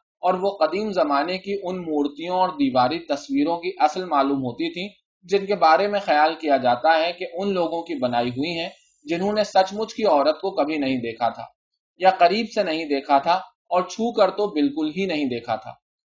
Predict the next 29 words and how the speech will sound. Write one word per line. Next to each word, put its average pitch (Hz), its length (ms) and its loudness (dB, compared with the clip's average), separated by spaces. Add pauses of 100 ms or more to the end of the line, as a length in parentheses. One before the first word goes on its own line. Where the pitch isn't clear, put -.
(120)
اس 196 180 -2
برادری 175 440 6
کا 220 160 4
ندبہ 143 420 4
یوں 175 240 -6
ہوتا 139 280 2
تھا 131 260 2
کہ 156 200 -6
ایک 180 240 -4
قطار 127 380 2
میں 143 220 -2
مرد 170 320 2 (360)
اور 175 160 6 (100)
ان 214 200 0
کے 214 120 0
روبرو 165 520 0
دوسری 147 360 2
قطار 135 360 4
میں 151 160 -2
عورتیں 131 440 2
ننگی 156 400 -2
زمین 127 400 0
پر 151 220 0
دو 170 200 -2
زانو 151 340 2
ہو 127 200 -4
کر 156 160 0
بیٹھتی 135 400 -2
تھیں، 131 160 -10